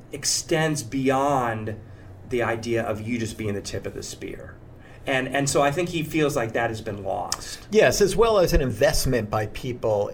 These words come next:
Speaker 2: into what he referred to as the national defense fabric, right? That, that, that Americans, that, uh, I, I,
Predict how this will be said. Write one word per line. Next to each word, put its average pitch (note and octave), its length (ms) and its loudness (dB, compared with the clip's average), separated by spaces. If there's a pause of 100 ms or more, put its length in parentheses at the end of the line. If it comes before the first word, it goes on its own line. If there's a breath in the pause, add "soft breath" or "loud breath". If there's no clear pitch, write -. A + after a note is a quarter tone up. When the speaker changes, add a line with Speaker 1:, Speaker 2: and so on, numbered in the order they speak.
Speaker 2:
into C#3 760 2
what A2 160 4
he A#2 80 4
referred A#2+ 400 0
to A#2+ 120 0
as G#2 120 -2
the A#2 80 -2
national G#2 480 0
defense F#2+ 460 -6
fabric, - 640 -6 (600 loud breath)
right? B2 300 2
That, B2 300 0
that, A2 280 2 (320 loud breath)
that B2 140 2
Americans, B2 800 0
that, A2+ 160 0
uh, - 180 -4 (100)
I, C3 160 2
I, C3 160 -4